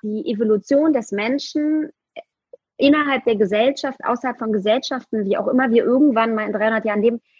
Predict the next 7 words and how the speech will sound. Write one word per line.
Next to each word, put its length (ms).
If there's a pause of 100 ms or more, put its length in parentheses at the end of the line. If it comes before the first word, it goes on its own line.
(280)
braucht 440
seine 300
Zeit. 440
Ja, 180
wir 220
haben 480
also 640